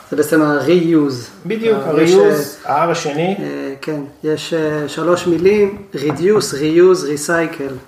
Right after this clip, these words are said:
Speaker 1: reduce, להפחית, reuse, להשתמש שוב, ו-recycle, למחזר.
Speaker 2: יפה, אז המחזור, שאנחנו כולנו יודעים הרבה פעמים להגיד זה, שזה הדבר הכי חשוב, מחזור זה לא הדבר הכי חשוב. מחזור, כמו שאמרת, הוא נמצא במקום השלישי,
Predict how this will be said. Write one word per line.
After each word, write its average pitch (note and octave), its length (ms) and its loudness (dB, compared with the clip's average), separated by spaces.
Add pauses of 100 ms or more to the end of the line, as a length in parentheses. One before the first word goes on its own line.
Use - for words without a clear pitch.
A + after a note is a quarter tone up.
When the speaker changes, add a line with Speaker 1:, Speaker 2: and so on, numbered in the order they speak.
(460)
Speaker 1:
reduce, D3+ 640 2
להפחית, G3+ 480 0
reuse, D3+ 760 0
להשתמש C#3+ 560 -6 (220)
שוב, G3 360 2 (880)
ו-recycle, C#3 680 -2
למחזר. C#3 520 -2 (540)
Speaker 2:
יפה, D3 220 -6
אז - 140 -2
המחזור, C4 880 0
שאנחנו C3 400 -8
כולנו D#3+ 340 4
יודעים D#3 240 0
הרבה D3 200 0
פעמים D#3 180 -2
להגיד C#3 420 -2
זה, B2+ 340 -2
שזה C3+ 240 -2
הדבר C#3 220 2
הכי C#3+ 240 2
חשוב, A#3 420 -4 (160)
מחזור F3+ 300 -4
זה G#3+ 120 -2
לא A#3 220 4
הדבר C#3 340 -2
הכי B2+ 160 -6
חשוב. B2 340 -10
מחזור, G3 460 -4
כמו F#3 120 -4
שאמרת, F3 360 -2
הוא D3+ 140 -2
נמצא C#3+ 360 -2
במקום C3 1000 2
השלישי, G#3+ 560 -4